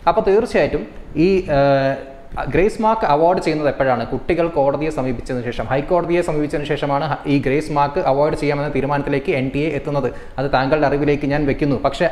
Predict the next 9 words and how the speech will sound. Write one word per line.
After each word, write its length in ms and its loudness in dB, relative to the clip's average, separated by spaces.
അങ്ങനെ 220 0
ഒരു 140 2
condition 420 0
ഒരിക്കലും, 360 0
ഏഹ്, 260 6
എൻ 120 2
ടി 60 2
എയുടെ 220 2
പ്രോസ്പെക്ടസിൽ 580 0